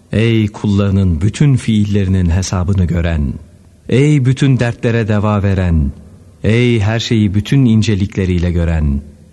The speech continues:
ey her şeyden haberdar olan, ey her şeyi nuruyla aydınlatan,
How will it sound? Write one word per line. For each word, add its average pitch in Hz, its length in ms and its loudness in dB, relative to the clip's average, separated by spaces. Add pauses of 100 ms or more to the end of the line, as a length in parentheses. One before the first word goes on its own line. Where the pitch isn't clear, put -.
(200)
ey 156 280 2
her 139 220 0
şeyden 131 420 0
haberdar 104 600 0
olan, 85 440 0 (540)
ey 117 380 2
her 110 180 0
şeyi 107 360 0
nuruyla 98 460 2
aydınlatan, 82 840 -2